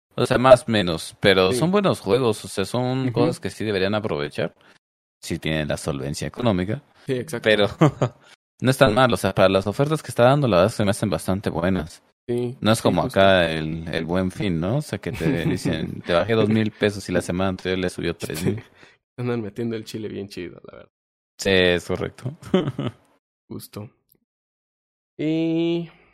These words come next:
Speaker 2: bueno, aprovechen que ahorita están de aniversario Ubisoft. Los juegos que están regalando están, eh, más o menos. La semana pasada, hace dos semanas, mejor dicho,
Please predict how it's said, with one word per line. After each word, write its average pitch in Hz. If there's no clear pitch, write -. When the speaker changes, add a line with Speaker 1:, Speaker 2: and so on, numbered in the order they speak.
Speaker 2:
bueno, 117
aprovechen 151
que 117
ahorita 117
están 123
de 120
aniversario 120
Ubisoft. 190
Los 117
juegos 131
que -
están 127
regalando 123
están, 123
eh, 359
más 170
o 151
menos. 220
La 123
semana 127
pasada, 165
hace -
dos 127
semanas, 165
mejor 135
dicho, 160